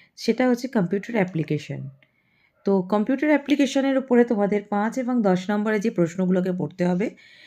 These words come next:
সেই প্রশ্নের আমি এখানে সাজেশন করে দিলাম, তোমরা ভালো করে দেখে নাও। দু নম্বর প্রশ্নগুলোর উত্তর ভিডিও আমি করে দেবো। আর তোমরা জেনে রাখো যে এই পেপারটার ওপর কিন্তু তোমাদের কম্পিউটারের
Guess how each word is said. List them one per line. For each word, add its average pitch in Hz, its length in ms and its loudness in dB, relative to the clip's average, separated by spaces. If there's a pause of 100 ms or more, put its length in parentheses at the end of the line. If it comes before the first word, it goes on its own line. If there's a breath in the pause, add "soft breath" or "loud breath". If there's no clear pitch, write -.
(160 loud breath)
সেই 240 200 4
প্রশ্নের 202 460 -2
আমি 214 380 0
এখানে 185 300 2
সাজেশন 185 460 -2
করে 170 220 0
দিলাম, 202 320 0 (460 soft breath)
তোমরা 226 180 2
ভালো 185 240 4
করে 202 200 0
দেখে 180 260 2
নাও। 214 180 2
দু 214 160 -2
নম্বর 233 280 4
প্রশ্নগুলোর 214 560 -2
উত্তর 196 300 -2
ভিডিও 185 280 2
আমি 180 120 4
করে 165 220 0
দেবো। 202 280 0 (460 loud breath)
আর 175 340 6
তোমরা 220 480 2
জেনে 196 260 0
রাখো 226 340 0
যে 233 120 -4
এই 208 200 -2
পেপারটার 190 460 -2
ওপর 196 200 -4
কিন্তু 202 260 -6
তোমাদের 185 340 -2
কম্পিউটারের 185 640 0